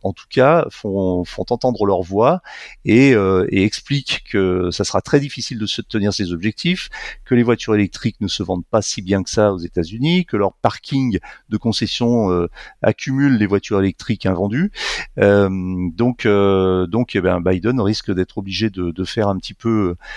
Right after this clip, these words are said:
euh, marche arrière et faire des concessions, notamment parce que derrière, eh bien, évidemment, euh, il y a un enjeu électoral. Donc, euh, on s-, Biden a besoin de la coopération de l'industrie, euh, automobile et du soutien, euh, des, des travailleurs syndiqués, notamment du pu-, puissant syndicat United Auto Workers,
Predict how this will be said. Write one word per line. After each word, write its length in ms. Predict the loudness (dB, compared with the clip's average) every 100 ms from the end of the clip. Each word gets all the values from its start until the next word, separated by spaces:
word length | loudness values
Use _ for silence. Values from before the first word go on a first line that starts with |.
| -16 -6
euh, 40 | 0
marche 260 | 0 4
arrière 400 | 4 6 4 4
et 80 | 2
faire 200 | 0 0
des 120 | 0
concessions, 680 | -4 -4 -2 -2 0 0 0 -6 -16 -12 -4
notamment 540 | 2 2 4 4 4
parce 180 | 0 -2
que 80 | 0
derrière, 420 | 4 4 6 4
eh 220 | 4 2
bien, 140 | 2 0
évidemment, 460 | 2 0 2 0
euh, 240 | 0 0 0
il 60 |
y 60 | 0
a 100 | 0
un 240 | 0 -2 -2
enjeu 220 | 0 2
électoral. 540 | 0 -2 0 2 0 -6 -14 -14 -14 -8
Donc, 260 | -6 -2
euh, 440 | 0 0 0 0 -2
on 60 |
s-, 200 | -6 -8
Biden 360 | -4 -4 -2 -2
a 60 | 0
besoin 300 | 0 2 4
de 40 |
la 120 | 2
coopération 600 | 2 0 4 2 2 -2
de 40 | -2
l'industrie, 540 | -2 -6 -4 0 2
euh, 220 | 2 0 -4
automobile 420 | -4 -2 -2 0
et 80 | -2
du 120 | -2
soutien, 600 | -10 -10 -2 0 2 0 -4 -14 -20 -20 -6
euh, 100 | -4
des, 160 | 0 -2
des 160 | 0 -4
travailleurs 420 | -2 -2 -2 -4
syndiqués, 520 | -4 -4 -4 -2 0
notamment 460 | 0 2 2 2 -2
du 120 | -6
pu-, 160 | -18
puissant 340 | -16 -10 -4 -2
syndicat 420 | 0 -2 0 0
United 520 | 0 0 -2 -2 -4
Auto 420 | -2 -2 -4 -2 0
Workers, 580 | 0 -2 -2 -2 -2